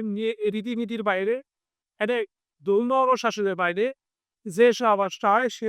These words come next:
সহবাসটাকে সাধারণত আমরা অবৈধ সহবাস।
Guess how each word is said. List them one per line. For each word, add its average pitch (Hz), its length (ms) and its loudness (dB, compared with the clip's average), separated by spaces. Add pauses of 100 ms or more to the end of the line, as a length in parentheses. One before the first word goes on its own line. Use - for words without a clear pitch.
সহবাসটাকে 190 540 -2
সাধারণত 196 300 0
আমরা 208 220 0 (600)
অবৈধ 233 260 2 (120)
সহবাস। 160 300 0